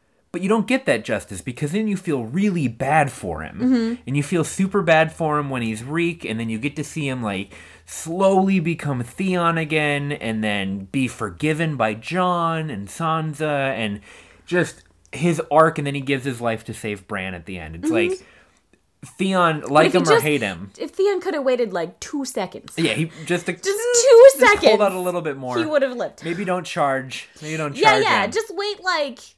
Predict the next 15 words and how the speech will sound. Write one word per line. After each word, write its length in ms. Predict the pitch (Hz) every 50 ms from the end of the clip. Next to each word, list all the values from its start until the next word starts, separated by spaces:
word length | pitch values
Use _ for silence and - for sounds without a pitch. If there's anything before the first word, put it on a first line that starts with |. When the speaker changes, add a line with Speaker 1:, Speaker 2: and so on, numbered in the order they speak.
| _ _ _ -
Speaker 2:
two 640 | - - - 508 480 480 466 440 440 427 427 466 415 - - - - _ - _ _ _ -
Speaker 1:
But 260 | - 156 143 131 - _ _
you 100 | - 180
know 80 | 180 202
what 100 | 202 196
I 20 |
Speaker 2:
two 60 | 190
Speaker 1:
mean? 100 | 190 180
Speaker 2:
milliseconds. 240 | 160 - - - -
Speaker 1:
Like, 240 | 156 147 151 147 147 - - - - -
love 320 | 143 147 160 196 220 220
Theon 320 | - - 247 226 214 196 180
or 80 | 160
hate 280 | 139 135 131 123 - -
Theon, 380 | - 123 113 107 104 95 95